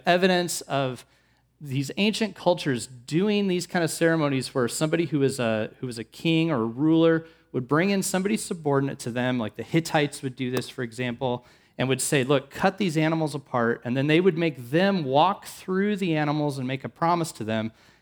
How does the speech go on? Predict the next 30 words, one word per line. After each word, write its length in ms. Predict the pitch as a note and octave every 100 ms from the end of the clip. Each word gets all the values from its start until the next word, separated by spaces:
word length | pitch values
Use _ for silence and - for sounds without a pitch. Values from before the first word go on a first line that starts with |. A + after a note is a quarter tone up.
| _
And 180 | C3+ C#3
the 80 | C3
symbolism 800 | - F3 F#3 G3 C3+ A#2 A2+
of 100 | G#2
this 360 | G#2 G2+ - - - _ _ _
was, 400 | C3+ C3+ C3 - -
if 220 | D#3+ C3+ D3+
you 420 | B2 C#3+ G3 A3+
don't 320 | F3 E3+ F#3
keep 260 | - F3+ -
your 120 | B2+
promise, 580 | - E3+ E3 B2+ A#2 -
what 140 | C#3+
happened 340 | C#3 E3+ F#3 E3+
to 40 |
these 200 | D#3+ C#3
animals 440 | F3+ G#3 C3 B2
will 120 | C#3+ B2
happen 360 | A#2+ A2 B2
to 140 | A2+ -
you, 380 | B2+ E3+ - - _ _ _
okay? 320 | G#2 A2 G#2+ - _ _
And 120 | B2
so 120 | E3
it's 140 | C#3+ -
kind 240 | - E3+
of 100 | G3
a, 120 | B2+ C3+
a 100 | -
terrifying, 1000 | - - F3+ F#3+ - D3 C3 B2+ B2 B2